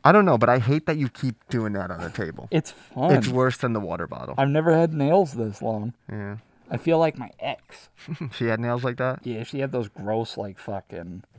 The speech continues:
Speaker 2: crazy nails.
Speaker 1: Was that all your fingers that just cracked?
Speaker 2: Uh, yeah.
Speaker 1: That was crazy.
Speaker 2: <laughs>
Speaker 1: Wow.
Speaker 2: Yeah.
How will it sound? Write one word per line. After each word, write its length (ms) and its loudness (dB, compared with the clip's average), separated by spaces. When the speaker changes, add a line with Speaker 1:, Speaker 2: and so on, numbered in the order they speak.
Speaker 2:
crazy 400 -10
nails. 460 -10
Speaker 1:
Was 120 4
that 120 10
all 100 8
your 140 2
fingers 400 0
that 80 -2
just 160 -8
cracked? 380 -6
Speaker 2:
Uh, 320 8
yeah. 160 -2
Speaker 1:
That 100 6
was 140 2
crazy. 360 0
Speaker 2:
<laughs> 140 6
Speaker 1:
Wow. 280 0
Speaker 2:
Yeah. 260 0